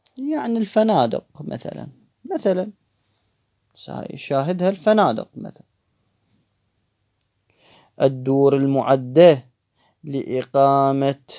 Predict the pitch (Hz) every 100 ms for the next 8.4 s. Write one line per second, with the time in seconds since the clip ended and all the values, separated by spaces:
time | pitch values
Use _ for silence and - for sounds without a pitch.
0 | - _ - 135 135 131 131 139 135 131
1 | 135 135 - 139 135 135 127 135 131 139
2 | 165 190 160 - - 143 151 151 151 165
3 | 202 311 320 220 185 180 - 156 156 151
4 | 135 131 139 156 - 160 151 180 226 240
5 | 247 240 233 262 262 - 214 190 175 170
6 | 165 - 151 147 147 165 - _ _ _
7 | _ _ _ - - - _ 170 233 214
8 | 165 151 156